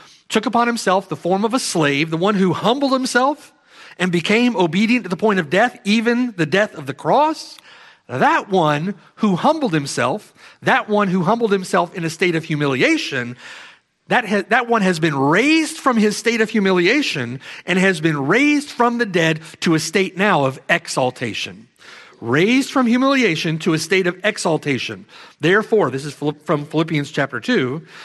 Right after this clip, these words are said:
God also has highly exalted him and given him the name which is above every name, so that the name of Jesus, every knee should bow of those in heaven and of those on earth and of those under the earth,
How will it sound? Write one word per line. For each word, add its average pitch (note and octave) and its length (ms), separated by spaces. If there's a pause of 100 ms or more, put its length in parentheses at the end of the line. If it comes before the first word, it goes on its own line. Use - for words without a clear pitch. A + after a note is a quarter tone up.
(420)
God B3+ 500 (120)
also A#3 480
has E3+ 260
highly B3+ 640
exalted G#3+ 480
him G2+ 260 (540)
and D3 240
given A3 240
him A3+ 160
the A#3+ 60
name D#3+ 280
which D#3+ 160
is D#3 100
above D#3 460
every E3+ 420
name, A#2+ 460 (260)
so - 200
that E3 140
the D3 120
name G3+ 280
of B3+ 120
Jesus, C#3+ 500 (100)
every G#3+ 560
knee G3+ 340
should D#3+ 360
bow F3+ 420 (160)
of B2 180
those E3+ 300
in C3+ 120
heaven C#4 400 (200)
and C#3+ 100
of B2 80
those G#3 280
on F#3+ 240
earth A#3+ 300
and D#3+ 80
of C3+ 80
those C#3+ 200
under B3 200
the C4 140
earth, C4 200